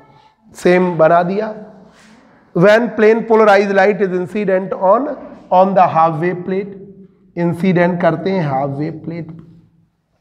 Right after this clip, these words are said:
then quarter wave plate, then half wave plate, then half wave plate give the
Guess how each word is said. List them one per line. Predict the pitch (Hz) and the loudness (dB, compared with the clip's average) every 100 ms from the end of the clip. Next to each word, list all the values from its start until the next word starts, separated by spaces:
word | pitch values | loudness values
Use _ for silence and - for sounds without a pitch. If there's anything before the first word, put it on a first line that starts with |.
| _ _ _ _ _ _ - - - | _ _ _ _ _ _ -20 -20 0
then | 165 208 | 2 4
quarter | 220 214 208 202 240 | 2 2 2 2 0
wave | 226 214 214 202 | 4 2 2 0
plate, | 180 180 - - - - _ _ - | 0 -2 -8 -18 -20 -20 _ _ 0
then | 190 185 160 | 2 2 4
half | 196 208 208 | 4 4 2
wave | 202 - | 2 0
plate, | 170 156 151 - - - - _ _ _ _ _ _ _ _ _ _ _ _ _ _ _ _ _ _ 151 | -4 -4 -6 -16 -20 -20 -20 _ _ _ _ _ _ _ _ _ _ _ _ _ _ _ _ _ _ 0
then | 147 180 202 | 4 4 4
half | 185 151 180 202 175 | 0 2 2 2 0
wave | 175 175 175 | 0 0 -4
plate | 147 147 147 - - - _ _ 151 _ _ _ _ _ _ _ _ _ _ _ _ _ _ _ _ _ _ _ _ _ _ _ _ _ _ _ _ - _ 165 | -6 -6 -10 -16 -20 -20 _ _ _ _ _ _ _ _ _ _ _ _ _ _ _ _ _ _ _ _ _ _ _ _ _ _ _ _ _ _ _ -20 _ -4
give | 143 214 220 208 | 2 4 4 4
the | 214 165 147 151 151 | 4 4 -2 -8 -14